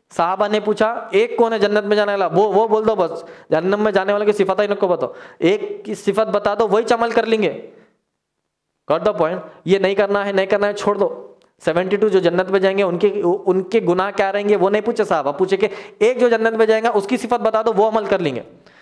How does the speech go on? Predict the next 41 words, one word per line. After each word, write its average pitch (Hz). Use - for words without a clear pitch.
तो 180
हम 220
क्या 220
करेंगे? 220
ये 196
तो 254
knowledge 208
तो 220
रहनी 175
चाहिए 160
हमारे 127
को -
कि -
भाई, 151
ये 143
फ़िरक़े 143
ऐसा 127
बने, 131
ये 131
फ़िरक़ा 131
ऐसा 120
बने, 127
इनका 123
ये 127
अक़ीदा 127
है, 131
इनका 127
ये 127
अक़ीदा 127
है, 165
ताकि 139
इस, 170
इन 180
अक़ीदे 202
वाला 208
जब 170
भी 208
अपने 208
करीब 208
आए 170
ना, 180